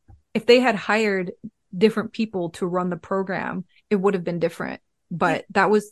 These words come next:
Speaker 1: that was the culture that they created and they just ran with it.
Speaker 2: I wanna, um, yeah, so people that were running gop didn't know how the fuck the system works, 'cause the Japanese actually got into, like, the Little
Speaker 1: Oh, they
Speaker 2: Angels. They
Speaker 1: Mm-hmm.
Speaker 2: actually went on, they did the whole seven-year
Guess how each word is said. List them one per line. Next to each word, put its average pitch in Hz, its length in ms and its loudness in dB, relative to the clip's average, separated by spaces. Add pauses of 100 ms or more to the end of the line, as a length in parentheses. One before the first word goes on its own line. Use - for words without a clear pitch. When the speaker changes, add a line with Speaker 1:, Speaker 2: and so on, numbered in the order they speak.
(160)
Speaker 1:
that 202 140 4
was 214 100 0
the 220 60 -4
culture 208 340 -2
that 190 160 0
they 190 100 -2
created 180 560 -2
and 160 100 -6
they 170 80 -6
just 165 160 -8
ran 175 240 -6
with 170 140 -8
it. - 140 -6 (260)
Speaker 2:
I 226 80 -6
wanna, 269 420 -8
um, 185 380 -10 (100)
yeah, 220 220 -6
so 190 240 -8
people 220 400 -8
that 214 100 -4
were 190 80 -10
running 190 300 -8
gop 175 220 -10
didn't 175 140 -12
know 170 120 -10
how 165 120 -16
the 170 120 -18 (140)
fuck 175 220 -10
the 170 80 -16
system 175 380 -16
works, - 420 -16
'cause 185 200 -12
the 180 100 -10
Japanese 202 580 -8
actually 180 400 -10
got 170 220 -8
into, 165 300 -12
like, 156 360 -10
the 165 80 -8
Little 156 260 -8
Speaker 1:
Oh, 277 140 2
they 233 100 0
Speaker 2:
Angels. 156 340 -10
They 170 140 -8
Speaker 1:
Mm-hmm. - 120 -8
Speaker 2:
actually 202 500 -6
went 180 220 -8
on, 175 280 -8
they 180 120 -6
did 185 160 -6
the 190 80 -8
whole 190 260 -10
seven-year 175 520 -12